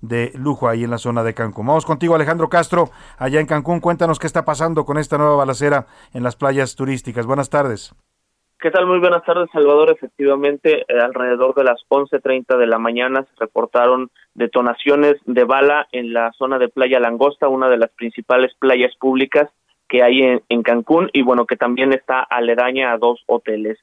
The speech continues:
Speaker 2: Eh, además, este es un punto de embarcadero hacia, eh, bueno, hacia, hacia barcos de las compañías que, eh, que hacen tours de delfines. Esta zona, pues,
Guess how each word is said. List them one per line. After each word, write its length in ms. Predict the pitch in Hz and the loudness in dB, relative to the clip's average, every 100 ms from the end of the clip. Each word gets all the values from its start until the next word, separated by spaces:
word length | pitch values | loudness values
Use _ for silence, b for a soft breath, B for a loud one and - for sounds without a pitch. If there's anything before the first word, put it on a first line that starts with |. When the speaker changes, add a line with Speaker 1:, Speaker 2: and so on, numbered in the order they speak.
| _ b b - | _ b b -2
Speaker 2:
Eh, 160 | 120 - | 0 2
además, 440 | 120 120 135 139 - | 0 0 0 -2 -2
este 420 | 131 - 131 127 | -2 0 -2 -2
es 100 | 131 | -4
un 120 | 127 | -8
punto 300 | 131 123 131 | -6 -2 0
de 140 | 120 | 2
embarcadero 720 | 117 113 117 - 120 135 147 151 | 0 0 -2 0 2 4 4 2
hacia, 580 | 123 117 - 117 113 110 _ _ _ - | -2 -4 -2 0 0 -2 _ _ _ -2
eh, 240 | 117 117 | 2 4
bueno, 220 | 120 117 | 4 2
hacia, 1120 | - 120 - 120 113 110 110 110 107 107 104 101 _ _ _ _ _ _ - | 0 -4 -4 0 2 2 0 0 0 0 -2 -4 _ _ _ _ _ _ -6
hacia 240 | 127 135 127 | -4 0 2
barcos 380 | 139 139 151 | 2 2 2
de 100 | 131 | 2
las 140 | 120 - | 0 -2
compañías 560 | 120 123 120 127 135 - | -4 -2 -2 0 0 0
que, 220 | 120 113 | 2 2
eh, 220 | - 113 - | 0 -6 -2
que 220 | 117 117 | 2 2
hacen 320 | 120 135 123 | 2 -2 -2
tours 280 | 135 139 139 | 0 0 -2
de 200 | 131 120 | -4 0
delfines. 500 | 113 110 - 113 104 - B B B _ | 2 0 -4 -2 -2 -6 B B B _
Esta 500 | 123 127 _ 131 123 | 2 2 _ 0 0
zona, 320 | - 156 160 | 0 0 2
pues, 220 | 147 135 | 2 0